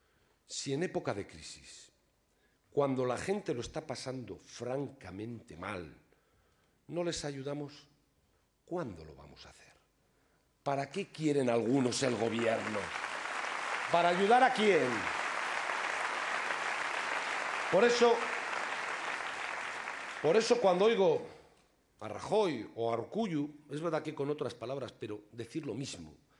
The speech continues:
decir que tenemos que recortar, que tenemos que recortar más, me indigno, porque lo que pretenden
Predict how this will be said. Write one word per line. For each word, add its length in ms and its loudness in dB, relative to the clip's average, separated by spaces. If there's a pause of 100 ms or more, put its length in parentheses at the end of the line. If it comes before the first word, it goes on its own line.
(380)
decir 340 -6
que 120 -4
tenemos 340 -2
que 160 -6
recortar, 800 -12 (560)
que 100 -10
tenemos 320 0
que 120 0
recortar 580 -2
más, 500 -6 (300)
me 140 -4
indigno, 680 -6 (800)
porque 640 -4 (320)
lo 240 -2
que 140 -4
pretenden 640 -2